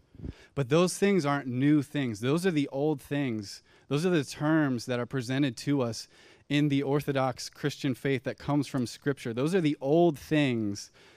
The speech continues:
that Christ gave his life to give to us. And the old things are not old. I'm gonna just tell you guys that a couple weeks ago, Millie was praying over us, and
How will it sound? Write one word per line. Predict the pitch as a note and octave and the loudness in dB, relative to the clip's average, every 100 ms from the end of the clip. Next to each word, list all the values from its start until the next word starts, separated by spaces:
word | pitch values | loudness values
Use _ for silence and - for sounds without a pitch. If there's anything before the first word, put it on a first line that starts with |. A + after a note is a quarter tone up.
| _ _ _ - | _ _ _ -8
that | B2 | -8
Christ | - - C#3+ C#3 - | -6 0 2 0 -4
gave | B2 B2+ B2+ | -4 -4 -2
his | A#2 G#2+ | -6 -4
life | A2+ A#2+ G#2+ - | 0 0 -2 -8
to | |
give | G#2+ A#2+ A#2+ A2+ | -8 -6 -6 -8
to | A#2+ A2 | -8 -6
us. | A2+ G#2 - - - _ _ _ _ _ _ _ _ _ _ _ - _ - _ _ _ - _ _ - | -4 -6 -8 -16 -20 _ _ _ _ _ _ _ _ _ _ _ -20 _ -20 _ _ _ -20 _ _ -10
And | B2+ | -6
the | B2+ | -2
old | C3+ F3 F3+ | 2 4 4
things | - F3 C#3 | 2 0 0
are | C3+ | -2
not | C3+ C#3+ - | 0 0 -2
old. | C3 C#3 A#2+ G#2 G2+ _ | 0 0 0 -4 -12 _
I'm | B2+ | -4
gonna | D3 C#3 B2 A#2+ _ _ | -2 -2 -4 -10 _ _
just | - C#3 | -8 -6
tell | - D#3 | -2 0
you | E3 | 0
guys | B2+ A#2+ A2 | 0 -4 -6
that | A2 A2+ G#2+ _ _ | -8 -8 -10 _ _
a | - | -10
couple | - C#3+ D3 | -4 -2 0
weeks | C#3+ D#3 | -2 -4
ago, | B2+ A#2+ A#2 | -6 -6 -4
Millie | A2+ D3 C#3+ | -2 -2 -2
was | B2+ | -4
praying | - C#3 C3+ A#2+ | -8 -6 -4 -4
over | A2 G#2+ | -6 -8
us, | G#2 - - | -8 -10 -8
and | A#2 G#2+ | -8 -8